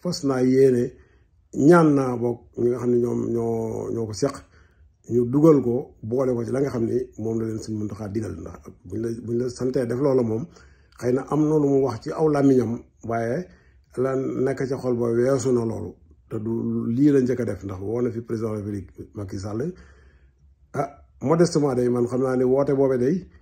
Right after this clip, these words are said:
wo-, néew, du ma ni maa ko waral, waaye xam naa ca la tax mu am ci la bokk. Waaye nañ ko waroon a doxale, doxaluñ ko parce que ay nit dañ caa dugal seen intérêt yi bopp, torpiller ko,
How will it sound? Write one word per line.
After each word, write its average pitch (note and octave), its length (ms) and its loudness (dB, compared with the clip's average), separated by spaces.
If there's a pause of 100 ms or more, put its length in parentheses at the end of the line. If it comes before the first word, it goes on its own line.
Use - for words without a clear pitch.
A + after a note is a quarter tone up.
(340)
wo-, B2+ 260 -4
néew, C3+ 300 4
du C3 60 4
ma D3+ 100 4
ni D#3 100 6
maa D3 220 4
ko D#3+ 80 0
waral, B2 360 0 (400)
waaye A2 180 -6
xam B2 180 -6
naa B2 160 -2
ca A#2+ 120 -6
la C3 60 0
tax B2+ 160 -6
mu A#2+ 120 -6
am G#2+ 100 -8
ci A2 80 -10
la G#2 80 -6
bokk. E2 200 -14 (520)
Waaye A2+ 180 -4
nañ B2 180 2
ko B2+ 120 -2
waroon B2 260 0
a A#2 40 0
doxale, A2+ 340 -4
doxaluñ B2 380 0
ko A#2 120 -2
parce A#2 180 -10
que - 60 -12
ay G#2+ 100 -4
nit A2 100 -6
dañ G#2+ 120 -8
caa A#2 140 -6
dugal G#2+ 240 -6
seen G#2+ 260 -8
intérêt G#2+ 300 -8
yi - 20 -6
bopp, G#2 200 -12 (100)
torpiller B2+ 400 2
ko, A#2 220 -4